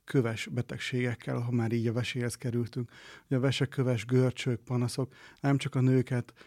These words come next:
férfiakat is érinti, tinédzser gyerekeket is. Úgyhogy a vesekő ellátása sebészetével is foglalkozunk, ö,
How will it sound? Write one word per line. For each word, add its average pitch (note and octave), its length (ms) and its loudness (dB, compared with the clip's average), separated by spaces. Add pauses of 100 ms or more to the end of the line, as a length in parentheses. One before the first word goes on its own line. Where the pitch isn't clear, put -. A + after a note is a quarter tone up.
férfiakat B2 680 0
is - 140 -6
érinti, A#2+ 480 0 (220)
tinédzser B2+ 520 2
gyerekeket A#2+ 520 -2
is. B2 200 -6 (840)
Úgyhogy B2 480 0 (560)
a A#2+ 60 -4
vesekő B2 720 2 (400)
ellátása B2 1040 0 (400)
sebészetével B2 920 0
is A#2+ 100 -2
foglalkozunk, A#2+ 840 -2
ö, C3 60 -4